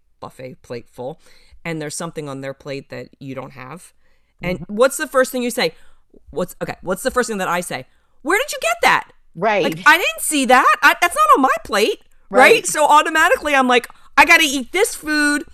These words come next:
Speaker 1: because I gotta go back up and I gotta get what's on that person's plate." There is so much here, right? We sometimes, uh, we start missing out on things that aren't on our plate when they're not purposed for us in the first place.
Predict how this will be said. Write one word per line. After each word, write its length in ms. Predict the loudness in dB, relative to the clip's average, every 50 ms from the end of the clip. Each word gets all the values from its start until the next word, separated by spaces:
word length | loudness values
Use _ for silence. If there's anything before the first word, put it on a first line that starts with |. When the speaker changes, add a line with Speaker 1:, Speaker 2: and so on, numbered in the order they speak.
| -20 -14 -6
Speaker 1:
because 200 | 0 2 4 4
I 100 | 4 4
gotta 160 | 2 0 -2
go 140 | -2 -2 0
back 220 | 2 2 2 4 4
up 200 | 4 4 2 2
and 100 | -2 -4
I 80 | -2
gotta 200 | -2 -2 -2 -2
get 180 | -2 -4 -2 -2
what's 180 | -4 -4 -4 -4
on 160 | -4 -4 -2
that 200 | 0 0 0 -2 -4 _ _
person's 420 | -10 -8 -8 -6 -8 -10 -12 -14 -16
plate." 420 | -18 -10 -6 -4 -4 -4 -6 -10 -16 -20 -20 -20 _ _ _
There 220 | 4 4 6 4 2
is 200 | -2 -6 -8 -8
so 540 | -8 -10 -10 -8 -4 0 2 4 4 4 2
much 300 | -2 -4 -4 -6 -10 -10
here, 260 | -6 -4 -2 -2 -2
right? 240 | -2 -2 -4 -4 -6
We 240 | -6 -6 -6 -6 -8
sometimes, 760 | -8 -6 -6 -4 -4 -4 -4 -4 -4 -4 -4 -6 -10 -12 -16 -20 -20 -20 -8 -2 0
uh, 100 | 0 0 0
we 120 | -2 -6
start 320 | -4 0 0 0 0 0 -2
missing 320 | -4 -4 -4 -6 -6 -6
out 160 | -4 -4 -4
on 100 | -6 -6
things 200 | -6 -6 -8 -8
that 120 | -8 -8 -6
aren't 240 | -4 -4 -4 -4 -6
on 160 | -8 -8 -4
our 160 | -4 -4 -4
plate 440 | -6 -8 -6 -2 -2 -2 -2 -2 -2
when 300 | -2 -2 0 -2 -4 -6 -6
they're 160 | -6 -4 -4
not 300 | -4 -4 -6 -8 -8 -4
purposed 400 | -2 -2 -2 -2 -6 -12 -12 -10
for 120 | -8 -8
us 160 | -8 -8 -8 -10
in 80 | -10 -12
the 40 | -10
first 280 | -10 -12 -12 -10 -8
place. 180 | -8 -8 -6